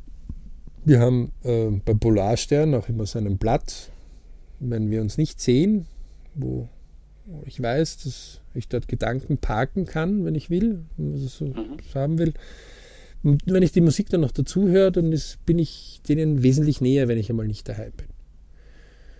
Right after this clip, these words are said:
Speaker 1: Ähm, ein Tipp von uns eben, wie gesagt,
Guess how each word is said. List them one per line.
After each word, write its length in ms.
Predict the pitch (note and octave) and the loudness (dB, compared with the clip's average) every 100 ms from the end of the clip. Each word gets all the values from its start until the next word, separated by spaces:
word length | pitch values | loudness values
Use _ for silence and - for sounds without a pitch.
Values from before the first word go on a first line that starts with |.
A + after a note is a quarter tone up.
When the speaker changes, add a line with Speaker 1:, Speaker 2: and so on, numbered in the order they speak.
| - - - - | -20 -20 -20 -8
Speaker 1:
Ähm, 380 | B2+ B2 B2+ A#2 - - - | -2 0 0 0 -4 -8 -6
ein 180 | B2 A#2+ | 0 2
Tipp 160 | F3 F#3 | 2 2
von 180 | - G3 | 2 2
uns 220 | G#3 - | 2 2
eben, 220 | F3 F3+ | 2 2
wie 60 | F3+ | 0
gesagt, 300 | E3+ F3 | 0 0